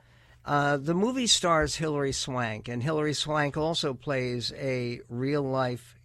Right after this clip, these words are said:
uh, character who was a, uh, hairdresser,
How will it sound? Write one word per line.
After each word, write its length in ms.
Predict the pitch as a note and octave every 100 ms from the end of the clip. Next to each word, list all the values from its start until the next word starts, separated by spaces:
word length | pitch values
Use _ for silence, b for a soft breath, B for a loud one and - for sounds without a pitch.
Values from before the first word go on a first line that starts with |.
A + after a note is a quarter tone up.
| -
uh, 200 | A#2 A#2 A2+
character 800 | D#3+ D#3+ C#3+ A#2 - G#2 C#3+ - B B B B B -
who 560 | D#3+ D#3 D#3 D3+ C#3 -
was 440 | - C3+ C#3+ C3 B2+
a, 340 | C3+ C3 C3
uh, 240 | B2+ B2 B2+ -
hairdresser, 800 | B2+ G#3 G#3 C3+ A#2+ - -